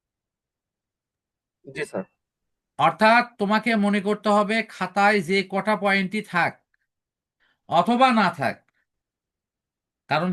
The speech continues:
Speaker 2: কিছু পয়েন্ট বেশি থাকবে, কিছু পয়েন্ট হয়তো দুই একটা নাও থাকতে পারে, but তোমাকে এর, এর আলোকে নিজের মতো করে লিখতে হবে। এই কথাটার মধ্যে কোনো বুঝতে ঘাটতি আছে কিনা এইটুকুর মধ্যে?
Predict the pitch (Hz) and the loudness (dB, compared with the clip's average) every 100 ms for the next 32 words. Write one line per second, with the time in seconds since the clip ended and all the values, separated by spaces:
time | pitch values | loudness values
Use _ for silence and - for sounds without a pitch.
0 | 180 190 214 208 208 175 185 196 208 190 | -4 -4 -2 0 0 0 -2 0 0 0
1 | 214 202 180 190 196 180 180 170 165 175 | -4 -4 -6 -2 -2 0 -4 -4 -4 -6
2 | 175 175 175 185 165 131 120 92 - - | -4 -6 -4 -4 -6 -10 -12 -10 -14 -20
3 | _ _ _ _ _ _ _ _ - 123 | _ _ _ _ _ _ _ _ -14 -2
4 | 165 180 - 185 196 202 214 185 160 180 | -2 -2 -6 -4 -4 -2 -2 -2 -4 -4
5 | 196 - _ 160 196 208 - 170 175 170 | -4 -6 _ -2 -2 -2 -2 0 0 -4
6 | 190 233 180 160 151 185 170 151 151 147 | -6 -6 -6 -6 -6 -6 -6 -8 -10 -8
7 | 147 123 - 107 87 - - _ _ _ | -8 -10 -12 -16 -16 -20 -20 _ _ _
8 | _ _ _ _ _ _ _ _ _ _ | _ _ _ _ _ _ _ _ _ _
9 | _ _ _ _ _ _ _ _ _ _ | _ _ _ _ _ _ _ _ _ _
10 | _ _ _ _ _ 165 214 196 185 202 | _ _ _ _ _ -2 -2 -2 -2 0
11 | 208 190 185 151 185 180 165 160 151 - | 0 -2 -6 -6 -6 -6 -8 -8 -10 -14
12 | _ _ _ _ _ _ 117 120 143 - | _ _ _ _ _ _ -14 -10 -10 -10
13 | - 151 120 135 - 113 - 85 87 - | -10 -10 -8 -10 -8 -10 -10 -18 -20 -18
14 | 110 120 98 85 85 82 | -14 -12 -12 -14 -18 -20